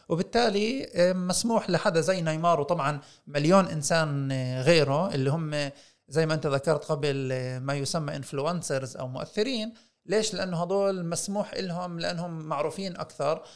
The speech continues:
أو لأنه، آم، غيابهم عن الشبكة رح يخسر تطبيقات هذول، آه، مصاري، لأنه عمليًا هم عبارة عن، آه، حدا اللي بينشر محتوى،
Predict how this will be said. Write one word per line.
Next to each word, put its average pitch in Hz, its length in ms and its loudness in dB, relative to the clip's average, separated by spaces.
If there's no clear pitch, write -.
أو 160 120 8
لأنه، 165 640 -2
آم، 139 600 -4
غيابهم 160 760 0
عن 151 140 -4
الشبكة 165 540 -4
رح 165 160 0
يخسر 170 680 -2
تطبيقات 156 540 0
هذول، 151 480 2
آه، 143 140 0
مصاري، 175 560 0
لأنه 151 220 2
عمليًا 151 360 2
هم 160 300 -2
عبارة 151 400 2
عن، 147 480 -4
آه، 135 180 0
حدا 156 260 0
اللي 143 140 -2
بينشر 196 400 -2
محتوى، 190 480 -4